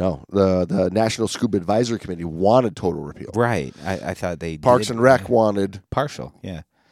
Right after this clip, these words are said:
Speaker 1: to repeal none of it.
Speaker 2: Oh,
Speaker 1: And then they,
Speaker 2: well, they
Speaker 1: they
Speaker 2: ex-,
Speaker 1: settled
Speaker 2: they
Speaker 1: on
Speaker 2: settled
Speaker 1: the, on
Speaker 2: on
Speaker 1: the,
Speaker 2: partial.
Speaker 1: on a partial. Right?
Speaker 2: Yeah.
Speaker 1: "We're gonna tax you ninety percent."
Speaker 2: Yeah.
Speaker 1: "No,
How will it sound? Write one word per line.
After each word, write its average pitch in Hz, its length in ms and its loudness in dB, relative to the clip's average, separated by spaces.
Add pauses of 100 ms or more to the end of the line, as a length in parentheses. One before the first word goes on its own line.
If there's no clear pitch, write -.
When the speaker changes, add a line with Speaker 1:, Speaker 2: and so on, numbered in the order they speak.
(340)
Speaker 1:
to 110 240 4
repeal 104 380 2
none 123 240 4
of 87 100 -4
it. - 160 -8
Speaker 2:
Oh, 117 240 6
Speaker 1:
And 123 100 4
then 117 120 4
they, 110 180 6
Speaker 2:
well, 90 40 -6
they 85 160 -8
Speaker 1:
they 104 80 4
Speaker 2:
ex-, 92 200 0
Speaker 1:
settled 127 420 6
Speaker 2:
they 98 40 2
Speaker 1:
on 98 160 2
Speaker 2:
settled 98 280 0
Speaker 1:
the, 95 40 -2
on 101 140 2
Speaker 2:
on - 40 -8
Speaker 1:
the, 98 60 -2 (140)
Speaker 2:
partial. 92 100 -4
Speaker 1:
on 92 60 0
a 87 40 -2
partial. - 520 -8 (1200)
Right? 120 320 4 (200)
Speaker 2:
Yeah. 87 280 -8
Speaker 1:
"We're 135 160 6
gonna 139 160 4
tax 135 340 2
you 131 60 2
ninety 123 320 2
percent." 110 500 0
Speaker 2:
Yeah. 85 160 -12 (220)
Speaker 1:
"No, 208 520 12